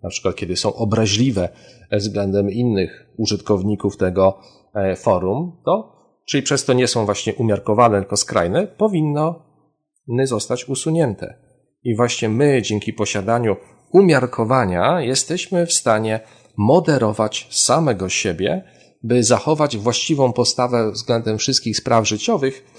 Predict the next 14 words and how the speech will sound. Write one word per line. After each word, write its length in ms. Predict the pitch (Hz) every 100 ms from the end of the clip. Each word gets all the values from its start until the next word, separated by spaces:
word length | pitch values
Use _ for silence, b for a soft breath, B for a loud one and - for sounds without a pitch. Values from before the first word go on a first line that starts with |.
| b b b _
by 180 | 196 180
nie 180 | 165 180
popadać 720 | 165 170 156 107 - - - _
w 100 | -
tą 200 | 123 131
skrajność 640 | - 143 127 123 110 104
czy 280 | - 95 95 B B B
w 120 | 110
inną 580 | 113 123 113 110 101 104 - -
skrajność, 560 | - 123 110 123 135
bo 180 | 123 120
skrajności 680 | - - 143 120 101 - 117
są 280 | 92 92 - _ -
niebezpieczne. 760 | 101 92 101 110 101 - 87